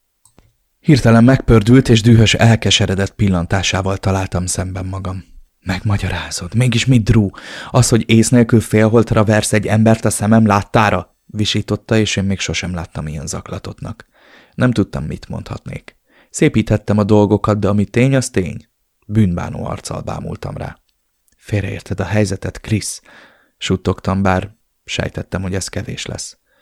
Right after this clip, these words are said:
Mindig attól féltem, hogy valami hasonlóval kell majd szembe találnom magam, de tudod, inkább magam okolhatom, mint téged.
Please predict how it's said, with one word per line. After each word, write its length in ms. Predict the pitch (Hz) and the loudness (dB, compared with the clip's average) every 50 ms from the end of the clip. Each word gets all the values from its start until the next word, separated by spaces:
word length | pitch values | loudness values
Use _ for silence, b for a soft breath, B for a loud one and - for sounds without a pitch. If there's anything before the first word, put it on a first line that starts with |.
| _ _ _ _ _ _ _ _ _ | _ _ _ _ _ _ _ _ _
Mindig 480 | _ 107 117 117 110 98 98 101 - | _ 4 4 4 4 2 -2 -4 -6
attól 280 | 104 - - - - 101 | -6 -10 -8 -8 -8 -8
féltem, 400 | - - 104 101 101 - 104 101 | -6 -4 -6 -6 -4 -4 -4 -4
hogy 160 | 104 98 101 | -4 -4 -4
valami 240 | 98 101 101 104 104 | -4 -4 -4 -4 -6
hasonlóval 680 | 92 98 113 104 - - 98 92 92 101 101 101 98 92 | -4 -2 -2 -2 -2 -6 -6 -8 -6 -6 -4 -4 -4 -6
kell 200 | - - 101 98 | -4 -6 -6 -6
majd 200 | 98 - 95 - | -4 -6 -8 -6
szembe 280 | - - 101 107 98 95 | -6 -6 -6 -6 -6 -8
találnom 480 | - - - 101 98 101 101 101 101 | -6 -6 -6 -6 -6 -6 -8 -6 -6
magam, 320 | 104 104 104 101 104 104 104 | -6 -4 -4 -2 -2 -2 -2
de 140 | 101 98 | -4 -6
tudod, 380 | - - - 107 98 95 101 - B B B B B B B B B B B | -8 -6 -8 -8 -6 -8 -8 -10 B B B B B B B B B B B
inkább 400 | B 160 131 110 - 107 101 101 | B 4 4 4 4 2 -2 -2
magam 300 | 104 104 101 - 104 101 | -2 -6 -6 -6 -8 -8
okolhatom, 600 | 98 - - 104 98 92 101 98 - - 104 98 | -8 -8 -8 -8 -6 -6 -8 -8 -6 -8 -8 -8
mint 200 | 101 104 98 - | -8 -10 -10 -8
téged. 400 | - 101 98 95 95 92 - | -6 -6 -6 -6 -10 -12 -12